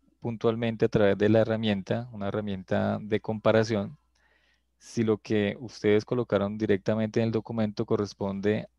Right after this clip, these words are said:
a una fuente en internet y de qué forma existe esa similitud. Si supera un porcentaje muy alto, pues indudablemente, eh, pues va a tener una penalización,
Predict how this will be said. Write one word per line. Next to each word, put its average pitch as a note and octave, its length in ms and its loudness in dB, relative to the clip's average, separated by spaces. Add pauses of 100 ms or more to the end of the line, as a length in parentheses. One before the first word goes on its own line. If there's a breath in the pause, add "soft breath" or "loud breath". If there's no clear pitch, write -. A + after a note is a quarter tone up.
(340)
a G#2+ 120 0
una G#2 280 -2
fuente A2 680 -2
en A2+ 80 -4
internet A2+ 520 2 (1000)
y A#2 140 4
de A2 80 6
qué G#2+ 160 0
forma A#2 640 0 (260)
existe A2 880 -2
esa A2+ 180 0
similitud. A2+ 600 -2 (760)
Si G#2 380 -6
supera G#2 400 0
un G#2+ 100 -6
porcentaje A2 540 -2
muy G#2+ 220 -2
alto, G#2+ 200 -2
pues A#2+ 220 -4
indudablemente, G2+ 920 -2 (640)
eh, G#2 360 0
pues F#2+ 220 -6
va F#2+ 160 2
a - 20 2
tener G#2 240 -2
una G#2+ 140 -2
penalización, A2+ 720 0